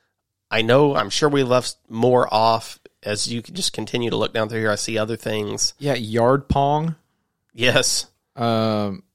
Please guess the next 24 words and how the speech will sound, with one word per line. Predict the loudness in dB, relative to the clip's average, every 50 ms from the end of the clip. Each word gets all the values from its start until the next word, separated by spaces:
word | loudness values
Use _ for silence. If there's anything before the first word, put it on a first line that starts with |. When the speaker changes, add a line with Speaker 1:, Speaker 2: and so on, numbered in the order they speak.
| _ _
Speaker 2:
there | -12 -10
was | -10 -10
a | -10
couple | -10 -10 -10 -8 -10 -10
of | -10 -10
Giant | -6 -4 -2 -2 -2 -4 -6
Connect | -8 -6 -6 -6 -6 -6
Four. | -10 -4 -2 2 2 4 4 2 2 -2 -4 -12 _ _ _ _ _ _ _ _ _ _ _ _ _ _ _ _ _ _ _ _ _ _ _
Uh, | -6 -4 -4 -2 -4 -6 -8 -10 -12 -16 _ _ _ _
Speaker 1:
Giant | 2 4 4 4 4 2 0 0
Jenga. | 0 2 2 4 2 2 2 0 _ _ _ _
Speaker 2:
Yeah, | _ -12 -12 -10
Giant | -8 -6 -4 -4 -4 -6 -6
Jenga. | -4 -4 -2 -2 -2 -4 -4 -6 -8 _ _ _ _ _ _ _ -20 -20 _ _ _ _ _ _ _ _ _
Just | -10 -10 -10 _ _ _ _ _ _ -12
in | -10
the, | -10 -10 _ -6
being | -4 -2 -2 -2
in | -2 0
the | 0
sprinkler. | -2 0 4 2 2 2 4 2 2 2 2 -4 _ _ _ _ _ _ _ _ _ _ _ _ _ _
Speaker 1:
Slip | -6 0 4 4 4 4
and | 2 -2
slide. | 0 2 4 4 4 4 2 0 -6